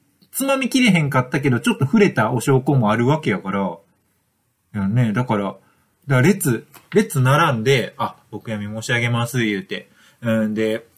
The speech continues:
お証拠をね、つまんで、キュッとして、で、ほかして。まあ、ほかすんじゃないな、あれ、置いて。で、手合わして。で、その後にまたもう一回消毒とかすんのかな。<laughs> だから遺族の人とかも、こう、遺影を抱いてる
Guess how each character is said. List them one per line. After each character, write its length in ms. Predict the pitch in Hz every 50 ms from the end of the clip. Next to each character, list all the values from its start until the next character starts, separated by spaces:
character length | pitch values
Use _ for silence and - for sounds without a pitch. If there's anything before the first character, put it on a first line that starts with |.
| -
お 100 | - -
証 200 | - - 123 110
拠 140 | - - 110
を 240 | 110 113 120 - - _ _ _ _ _ _ _ -
ね、 180 | 139 139 113 -
つ 140 | - 147
ま 120 | 139 123 113
ん 80 | 113
で、 240 | 101 98 95 - - _ _ -
キ 100 | - 143
ュ 40 | -
ッ 60 | -
と 100 | - 101
し 80 | - -
て、 260 | - 98 - - _ _ -
で、 280 | - 107 104 101 - _ _ _ _ _ - _ _
ほ 100 | - 113
か 140 | - 110 -
し 60 | -
て。 120 | - 95
ま 100 | 90 98
あ、 20 | 98
ほ 160 | - 185 185
か 120 | - - 214
す 160 | - 403 381
ん 60 | 330
じ 80 | 196 165
ゃ 60 | 135
な 80 | - 135
い 80 | 117
な、 140 | - 135 127
あ 40 | 117
れ、 140 | 117 117 -
置 200 | 147 156 151 131
い 60 | -
て。 240 | - - 98 95 - - - - - 233 196 - -
で、 160 | 165 143 -
手 560 | - 135 131 127 127 131 131 135 131 131 131 - - - -
合 140 | - 151 151
わ 120 | 139 117 110
し 120 | - -
て。 260 | - 110 104 107 - - _ -
で、 100 | 175 170
そ 100 | - 277
の 80 | 294 285
後 120 | - 165
に 60 | 131
ま 100 | 127 165
た 80 | 147 131
も 120 | 135 180
う 20 | 196
一 40 | - -
回 120 | 214 202
消 240 | - 226 226 208 208
毒 260 | 185 175 - - 214
と 80 | - -
か 80 | - -
す 120 | - -
ん 60 | 120
の 80 | 110 104
か 100 | - 101
な。 240 | - - 107 95 - _ _ _ _ _ _ _ _ _ _ _ _ _ _ -
<laughs> 600 | 190 202 - - - - - - - - - 196 190
だ 100 | 196 185
か 60 | 165
ら 60 | 156
遺 60 | 190
族 240 | 196 269 247 240 349
の 80 | 302 180
人 180 | - - 214 185
と 100 | 196 -
か 120 | 185 165
も、 300 | 165 220 226 - 131 -
こ 300 | - 139 139 131 131 135
う、 40 | - - - _ _ _ _ _ _
遺 420 | - 170 170 185 196 196 202 202 208
影 20 |
を 140 | 214 226 220
抱 220 | 180 208 202 202
い 100 | 202 190
て 120 | - 202 202
る 520 | 202 202 196 196 196 202 202 - -